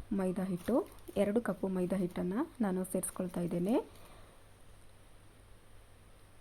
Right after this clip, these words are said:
ನಿಮಗೆ ಮೈದಾ ಹಿಟ್ಟು ಇಲ್ಲದಿದ್ದಲ್ಲಿ ಗೋಧಿ ಹಿಟ್ಟನ್ನು ಕೂಡ ಸೇರಿಸ್ಕೊಳ್ಬೋದು. ಆಮೇಲೆ ಇದಕ್ಕೆ ರವೆಯನ್ನ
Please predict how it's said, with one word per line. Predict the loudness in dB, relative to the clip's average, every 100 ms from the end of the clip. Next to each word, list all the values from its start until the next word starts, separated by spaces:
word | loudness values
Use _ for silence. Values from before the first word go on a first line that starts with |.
| -20 -20 -20 -20 -18 0
ನಿಮಗೆ | 4 6 6
ಮೈದಾ | 6 6 6 4
ಹಿಟ್ಟು | 4 2
ಇಲ್ಲದಿದ್ದಲ್ಲಿ | 0 2 2 2 2 4 4 4 0 -2
ಗೋಧಿ | 6 8 8
ಹಿಟ್ಟನ್ನು | 4 2 0 0
ಕೂಡ | 2 4 2 2
ಸೇರಿಸ್ಕೊಳ್ಬೋದು. | 0 0 2 4 4 6 6 4 0 -20 -20 -20 -20 -20 -20 2
ಆಮೇಲೆ | 6 8 8 6
ಇದಕ್ಕೆ | 4 4 2 6 6 4 -8 -14 -14 -16 -20 -20 -20 -18 -16 -12 -4 6
ರವೆಯನ್ನ | 8 10 8 8